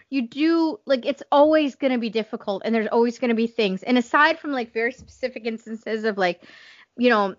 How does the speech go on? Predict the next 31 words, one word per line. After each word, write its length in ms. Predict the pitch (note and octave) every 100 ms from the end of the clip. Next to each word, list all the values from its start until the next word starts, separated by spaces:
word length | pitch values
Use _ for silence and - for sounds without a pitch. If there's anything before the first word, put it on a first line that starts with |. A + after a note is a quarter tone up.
| _ B3+
abuse, 540 | A#3 C4 C#4+ D4+ -
whether 200 | G#3 G#3
it 60 | G3+
be 120 | G3+
physical 520 | - D#4+ C#4+ D#4 C#4
or, 160 | B3 A3
like, 200 | G3+ G3
emotional 540 | A#3 B3+ C4 - B3 G#3+
and 140 | A3+
stuff, 200 | - -
there's 160 | G#3 G3+
obviously 400 | G#3+ A#3+ B3+ B3+ G#3+
reasons 400 | A3 A3 A3 -
to 60 |
get 140 | G3+ F#3+
out 160 | G#3
of 100 | G#3+
relationships, 640 | G#3 F#3+ F3+ F3+ E3+ E3 - F#3 -
definitely. 640 | G3 C4+ D#3+ D#3 D#3+ A3+ - - - - -
But 160 | D4 -
also, 480 | C4 C#4+ D4 A#3+ -
um, 520 | G#3+ G3+ F#3 F3+ A3 _ _ _ _ _ _ _ _
there's 260 | C4+ D4+ D4
reasons 320 | D4 C#4 C4+
to 80 | A3+
stay 420 | - - B3+ A#3+ -
in 120 | D4
relationships, 720 | A3+ D#3 D#3 - - - -
you 80 | G#3
know? 280 | G3 G3+ A3+
And 240 | A#3+ G#3+